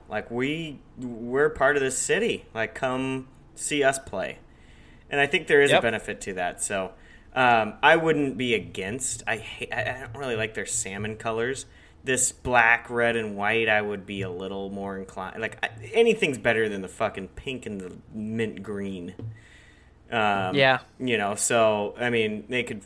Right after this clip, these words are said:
Speaker 1: they could do fucking hot pink, purple, and silver, and I'd be like, "Well, it's not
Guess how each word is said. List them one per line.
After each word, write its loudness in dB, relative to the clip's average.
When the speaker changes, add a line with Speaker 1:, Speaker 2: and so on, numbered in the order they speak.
Speaker 1:
they 0
could -6
do -4
fucking -2
hot 0
pink, -6
purple, -2
and -6
silver, -2
and -2
I'd -4
be -6
like, -2
"Well, -8
it's -8
not -8